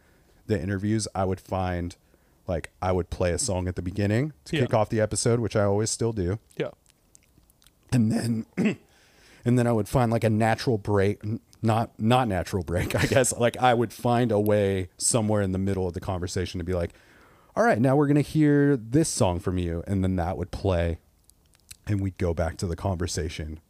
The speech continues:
Speaker 2: Yeah.
Speaker 1: But then I just started realizing that, like, that was just kind of interrupting things.
Speaker 2: Uh-huh.
Speaker 1: And if I was referencing these songs anyways, and we weren't doing the live sessions that
Speaker 2: Right.
Speaker 1: I could just bring these songs in whenever I wanted to. And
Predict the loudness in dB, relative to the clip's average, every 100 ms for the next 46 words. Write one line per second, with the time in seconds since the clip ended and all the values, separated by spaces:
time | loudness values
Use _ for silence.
0 | -6 -6 -6 -14 -8 -2 0 0 -2 -4
1 | -4 -6 -8 -4 0 0 0 0 -2 -2
2 | -6 -8 -8 -12 -4 -4 -4 -6 -8 -4
3 | -4 -2 -2 0 -2 -4 -8 -8 -10 -10
4 | -4 -4 -2 -6 -8 -4 -2 2 2 2
5 | 2 0 0 0 0 -2 -2 -2 -2 -2
6 | -2 -2 0 0 -2 -4 -6 -6 -6 -4
7 | -4 -2 -4 -4 -4 -4 -4 -4 -10 _
8 | _ _ -10 -2 0 0 -2 -4 -2 -2
9 | 0 -2 -2 -2 -4 -2 -2 0 0 -2
10 | -2 0 0 0 -2 0 0 2 0 0
11 | -2 -2 -2 -2 -2 -6 -12 _ _ _
12 | _ -6 -4 -4 -8